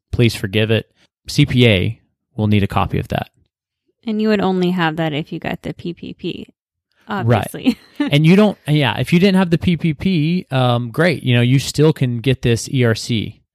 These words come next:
Speaker 1: And then it's just gonna make your process for getting it quite a bit easier.
Speaker 2: Right. So basically, it's a big pain in the ass, but it's definitely worth it.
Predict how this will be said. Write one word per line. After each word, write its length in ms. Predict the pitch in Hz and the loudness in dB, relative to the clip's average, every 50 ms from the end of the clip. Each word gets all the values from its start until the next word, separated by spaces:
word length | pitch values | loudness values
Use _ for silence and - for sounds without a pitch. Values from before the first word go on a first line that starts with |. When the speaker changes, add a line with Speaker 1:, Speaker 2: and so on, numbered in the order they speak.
| _ _ _ _ - | _ _ _ _ -4
Speaker 1:
And 160 | 120 120 127 131 | -2 0 2 4
then 140 | 131 131 131 | 4 4 2
it's 200 | 127 - - - | 2 0 -2 -6
just 160 | - - - | -6 -4 -2
gonna 140 | - 127 113 | -2 0 0
make 240 | 113 113 113 - - | 0 0 0 -2 -2
your 80 | 117 104 | -4 -4
process 440 | - - 123 117 110 - - 107 - | -2 0 0 0 0 0 -2 -4 -4
for 120 | - 107 | -4 -6
getting 300 | 101 - 110 110 107 107 101 | -4 -2 0 0 0 0 -2
it 200 | 95 - - - | -2 -4 -6 -10
quite 260 | - - 113 107 107 | -6 0 2 2 4
a 40 | 104 | 4
bit 160 | 95 98 95 | 4 2 2
easier. 500 | 95 92 95 - - - - - - - _ _ _ _ _ _ _ _ _ | 2 0 -2 -4 -4 -6 -6 -6 -6 -8 _ _ _ _ _ _ _ _ _
Speaker 2:
Right. 420 | 214 190 175 151 131 120 - - - _ _ _ _ _ _ - - | -10 -8 -6 -6 -6 -6 -8 -10 -14 _ _ _ _ _ _ -20 -20
So 340 | - - 226 220 214 208 | -6 -2 2 2 4 4
basically, 640 | 202 202 202 214 - - 233 226 - 233 220 220 220 - | 4 2 2 2 2 0 -2 0 0 0 0 2 0 0
it's 140 | 208 190 - | -2 -2 -2
a 80 | 185 | -2
big 280 | 175 - 175 175 185 - | -2 0 -2 -2 -2 -2
pain 180 | - 202 196 196 | -2 0 2 2
in 100 | 208 214 | 2 2
the 80 | 226 214 | 2 2
ass, 440 | 170 143 - 208 226 - - - - _ _ _ _ _ _ _ _ - | 0 0 0 -2 -4 -6 -10 -18 -20 _ _ _ _ _ _ _ _ -2
but 100 | 190 175 | -2 0
it's 140 | 180 175 - | -2 -2 0
definitely 440 | - 156 - - - 190 202 220 220 | 0 -2 -2 0 -2 0 0 2 2
worth 280 | 196 165 151 170 - - | 0 0 -2 -4 -4 -4
it. 200 | 165 175 - - | -4 -4 -4 -6